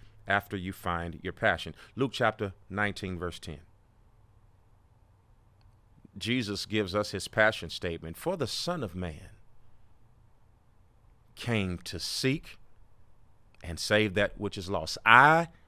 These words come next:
wrap myself in flesh. I'm about to be old school.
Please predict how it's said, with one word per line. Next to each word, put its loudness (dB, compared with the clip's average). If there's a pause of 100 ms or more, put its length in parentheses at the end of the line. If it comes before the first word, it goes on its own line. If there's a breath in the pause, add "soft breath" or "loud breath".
(1600 soft breath)
wrap 6
myself 2
in -2
flesh. -8 (1900)
I'm -8
about 0
to -8
be 0
old 2
school. -10